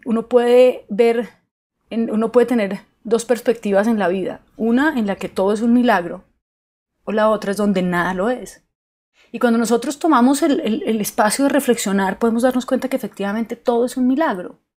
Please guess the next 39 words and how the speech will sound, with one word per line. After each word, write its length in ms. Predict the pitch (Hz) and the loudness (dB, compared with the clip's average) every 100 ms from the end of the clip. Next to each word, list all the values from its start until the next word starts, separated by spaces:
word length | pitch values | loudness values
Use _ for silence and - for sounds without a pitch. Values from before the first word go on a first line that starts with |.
| _ _ _ _ _ | _ _ _ _ _
Es 80 | 214 | -4
decir, 220 | 247 277 | -2 0
la 180 | 208 196 | 0 -2
creación, 1040 | 226 214 196 - - 247 277 214 185 190 _ _ _ _ _ _ _ _ _ | -2 0 0 -2 0 2 4 2 -2 -10 _ _ _ _ _ _ _ _ _
y 60 | 220 | -4
no 80 | 214 | -2
solamente 320 | 254 277 302 | 0 0 0
la 100 | 294 | 2
creación 360 | 247 190 202 | 2 2 0
me 80 | 208 | 0
refiero 500 | 233 - 202 202 269 | 0 0 0 2 2
a, 140 | 226 202 | 2 0
a 300 | 185 247 - | -2 -6 -6
cómo 200 | 196 208 | -4 -2
aparece 400 | 233 202 196 214 | 0 0 0 -2
el 60 | |
ser 160 | 233 226 | -2 2
humano 260 | 226 220 | 2 2
en 80 | 220 | 0
el 100 | 220 | -2
planeta 480 | 220 180 190 190 196 | -2 -2 -2 -2 -2
o 60 | 180 | -2
cómo 200 | 180 185 | -4 -4
aparece 340 | 214 185 180 | -2 -2 -2
el, 60 | 190 | -4
parece, 320 | 202 175 208 | -4 -4 -6
el, 180 | 185 - | -8 -8
el 80 | 180 | -6
planeta 480 | 180 170 - 190 - _ _ _ _ - | -6 -6 -6 -8 -8 _ _ _ _ -8
en 100 | 208 | -6
sí 180 | - | 0
mismo, 460 | 208 226 196 214 220 | 4 4 4 2 0
sino 440 | 208 214 190 185 - - | -2 -2 0 -2 -6 -8
la 100 | 196 | -6
creación 460 | 214 202 - 208 | -2 -2 -2 -2
de 80 | 220 | 2
momento 460 | 262 214 202 202 240 | 4 4 0 -2 -2
a 20 | |
momento. 560 | 240 202 214 202 - | 0 -2 -4 -8 -16